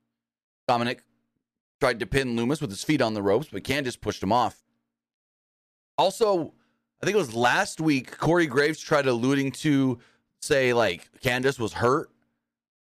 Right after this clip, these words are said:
but she ain't hurt 'cause her and Rhea kinda went at it a couple of times tonight. So, good, good to see there. But Candice and Rhea had a little bit of fu-, uh, a little fight on the floor, and Rhea dropped Candice face first onto the barricade.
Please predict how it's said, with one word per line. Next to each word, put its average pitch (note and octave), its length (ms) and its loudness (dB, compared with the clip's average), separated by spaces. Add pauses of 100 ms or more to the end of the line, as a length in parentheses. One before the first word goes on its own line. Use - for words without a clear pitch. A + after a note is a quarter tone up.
but A2 540 0
she D3+ 180 -4
ain't C#3+ 140 0
hurt C3 300 0
'cause G2 280 -2
her C#3 220 2
and A2+ 160 -2
Rhea B2+ 180 2
kinda A#2 240 0
went A2 220 0
at A2 160 0
it G2 240 -6
a - 60 -10
couple A#2+ 280 0
of G2 80 -2
times F2+ 300 -2
tonight. E2+ 400 -6
So, D2 340 -4 (380)
good, G2 300 -4
good C#3 140 0
to A#2 60 -8
see A#2 200 -2
there. F#2 340 -2 (440)
But A2 120 -6
Candice D3 280 -2
and C3 80 -2
Rhea C#3 200 2
had B2+ 140 2
a - 20 2
little B2 140 0
bit B2 100 -2
of A2+ 60 -6
fu-, - 220 -4
uh, A2 220 4
a - 20 2
little C#3 140 2
fight C3+ 300 0
on B2 120 0
the G#2+ 60 -4
floor, C3 420 0 (560)
and G#2+ 140 -2
Rhea A#2+ 200 2
dropped A2+ 360 -2
Candice A2+ 340 -2
face F#3+ 380 -4
first - 480 -4
onto G2+ 180 -2
the F2 120 -6
barricade. G#2+ 580 -2